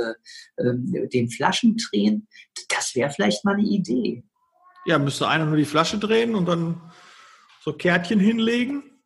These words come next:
Speaker 2: ne, für einen
Speaker 1: Genau.
Speaker 2: einzelnen Namen und dann, äh, drehen und gucken, was passiert.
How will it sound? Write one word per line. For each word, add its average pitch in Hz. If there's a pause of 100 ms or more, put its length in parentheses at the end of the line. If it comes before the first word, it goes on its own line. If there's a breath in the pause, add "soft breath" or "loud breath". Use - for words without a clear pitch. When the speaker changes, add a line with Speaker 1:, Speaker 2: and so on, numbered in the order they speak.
Speaker 2:
ne, 196
für 208
einen 180
Speaker 1:
Genau. 165
Speaker 2:
einzelnen 160
Namen 196
und 190
dann, 196
äh, 196
drehen 185
und 196 (760)
gucken, 185
was 180
passiert. 190